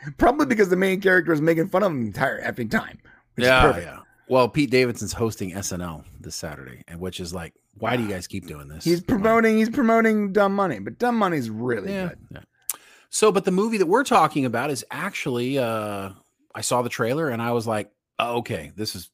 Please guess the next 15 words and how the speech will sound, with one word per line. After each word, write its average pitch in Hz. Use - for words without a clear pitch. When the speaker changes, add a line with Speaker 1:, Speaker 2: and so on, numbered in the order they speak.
Speaker 2:
this -
represents 95
us 85
perfectly." -
Speaker 1:
Yeah, 113
Old 110
Dads 113
or 110
whatever. 110
Speaker 2:
Old 139
Dads 147
is 98
what 95
it's 85
called. -